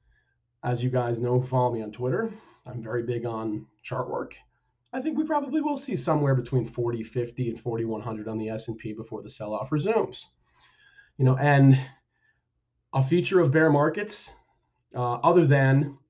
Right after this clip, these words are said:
bulls and perma bulls in particular, u-, underestimating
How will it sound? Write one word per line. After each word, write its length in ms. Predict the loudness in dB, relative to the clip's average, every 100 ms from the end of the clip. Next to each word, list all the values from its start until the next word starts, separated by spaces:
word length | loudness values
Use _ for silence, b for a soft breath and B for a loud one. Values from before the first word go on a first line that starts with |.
| _ _ _ _
bulls 560 | -2 4 6 4 2 -2
and 160 | -4 0
perma 240 | 2 4
bulls 180 | 2 2
in 80 | 0
particular, 720 | -2 -6 -4 -6 -4 -8 -10 _ -4
u-, 120 | -2
underestimating 920 | 0 2 2 0 0 -2 0 -2 -2